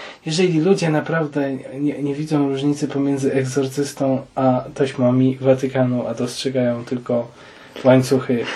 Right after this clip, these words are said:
a, a, o matko, pasy, bo już miałem powiedzieć taśmy, <laughs> e, no to w takim razie jest tragicznie z publicznością.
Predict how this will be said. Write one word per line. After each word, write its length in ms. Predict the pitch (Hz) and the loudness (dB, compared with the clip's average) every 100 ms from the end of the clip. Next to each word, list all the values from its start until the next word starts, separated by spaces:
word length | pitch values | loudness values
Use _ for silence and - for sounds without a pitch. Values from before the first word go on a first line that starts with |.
| 131 - - - - - - - | -6 -8 -20 -20 -20 -20 -20 -4
a, 220 | 120 123 | -2 -2
a, 140 | - 123 107 | -4 -4 -2
o 160 | 120 | -2
matko, 380 | 120 123 - 120 | 0 0 -2 -8
pasy, 500 | - 180 - - 151 - _ | 0 2 2 -2 -6 -8 _
bo 140 | 131 | -2
już 140 | 135 147 | -2 2
miałem 180 | 143 135 | 0 0
powiedzieć 440 | 135 135 139 135 | -4 -4 -6 -4
taśmy, 460 | 131 131 - 143 190 | -2 -2 -4 -4 -4
<laughs> 1900 | - - 247 240 254 277 269 294 - - - - - - - - - - - | -6 -4 -4 0 -2 0 0 -2 -4 -18 -16 -12 -10 -10 -10 -12 -16 -20 -2
e, 240 | 156 170 | 2 2
no 180 | 175 185 | 2 0
to 340 | 180 196 196 180 151 | 2 2 2 0 -6
w 60 | |
takim 340 | - 175 185 185 | -8 -6 -2 0
razie 220 | 185 202 | 0 2
jest 180 | 196 - | 0 0
tragicznie 520 | 277 294 - - 151 | 0 0 -4 -2 -2
z 60 | 131 | -2
publicznością. 800 | 139 123 127 - 131 - - | -6 -8 -8 -4 -6 -4 -6